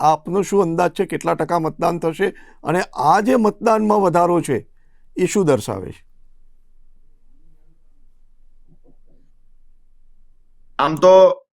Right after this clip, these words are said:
Speaker 2: હું એવું માનું છું કે ત્રણ વાગ્યા સુધીનું જે મતદાન છે,
Speaker 1: હમ.
Speaker 2: અ, થોડી તો અપેક્ષા હતી જ
Speaker 1: હમ.
Speaker 2: કે મતદાન વધારે થશે એટલા માટે
Speaker 1: હમ.
Speaker 2: કે આજે વરાપ છે પણ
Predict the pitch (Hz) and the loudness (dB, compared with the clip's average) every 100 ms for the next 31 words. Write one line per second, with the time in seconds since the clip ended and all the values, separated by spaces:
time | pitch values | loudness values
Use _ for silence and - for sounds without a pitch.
0 | _ _ 151 165 165 156 131 139 143 135 | _ _ -4 0 2 2 0 0 -2 -2
1 | 131 131 123 127 135 131 135 127 117 123 | -2 0 2 2 2 2 0 -2 -2 0
2 | 127 123 120 110 - 123 120 117 127 110 | 0 0 0 -2 -2 0 0 0 2 2
3 | - - 143 110 - - - - 120 123 | 0 -10 -12 -12 -14 -20 -20 -2 2 4
4 | 123 127 127 139 139 135 139 135 143 127 | 2 0 0 2 2 4 0 0 -2 0
5 | 120 135 117 - - - 135 117 120 120 | -2 -2 -4 -6 -16 -18 -12 -4 -2 -2
6 | 117 131 127 113 123 123 123 113 - 120 | 0 0 2 2 4 2 2 0 2 0
7 | 117 139 131 113 120 135 - - 123 110 | 2 0 0 0 0 -2 -6 -12 -10 -10
8 | 117 - - - - 131 135 135 120 - | -12 -20 -20 -20 -2 2 4 4 2 -4
9 | - - - - _ - - - - - | -20 -20 -20 -20 _ -20 -20 -20 -20 -20
10 | - - - 123 127 139 139 - - - | -20 -8 -2 0 2 4 2 0 -10 -20
11 | - - 107 123 139 143 143 - 143 143 | -20 -10 0 4 4 2 -2 -2 0 2
12 | 143 135 | 2 0